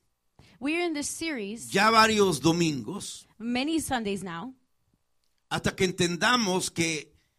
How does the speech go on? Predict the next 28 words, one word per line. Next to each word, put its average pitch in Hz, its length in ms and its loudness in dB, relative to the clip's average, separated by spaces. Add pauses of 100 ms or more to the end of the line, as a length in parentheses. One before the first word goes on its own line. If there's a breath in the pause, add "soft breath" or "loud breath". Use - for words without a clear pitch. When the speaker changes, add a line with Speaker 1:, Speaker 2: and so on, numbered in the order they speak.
(260)
Speaker 2:
Dios 226 500 0
nos 196 160 0
mandó 165 320 4
a 170 80 4
crecer. 120 460 -2 (140)
Speaker 1:
until 330 320 -6
we 330 140 -4
understand 254 580 -4
that 208 120 -8
God 311 380 2
has 254 320 -6 (260 loud breath)
mandated 285 580 -4
us 220 280 -6
to 247 100 -10
grow. 202 420 -6 (300)
Speaker 2:
Iniciamos 214 760 4
con 165 600 2 (220)
el 160 200 -2
texto 226 400 4
de 196 220 0
que 160 200 -2
miremos 190 520 2
los 170 240 2
lirios 196 480 2
del 147 240 -2
campo 196 440 -2
cómo 175 280 -2
crecen. 127 480 -4